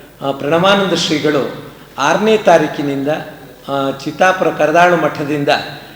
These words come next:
ಏಳ್ನೂರು ಕಿಲೋಮೀಟರ್ ಉದ್ದದ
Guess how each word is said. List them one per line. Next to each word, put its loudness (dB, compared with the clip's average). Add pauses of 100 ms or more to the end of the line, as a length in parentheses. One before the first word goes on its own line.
(220)
ಏಳ್ನೂರು 4
ಕಿಲೋಮೀಟರ್ 2 (400)
ಉದ್ದದ 0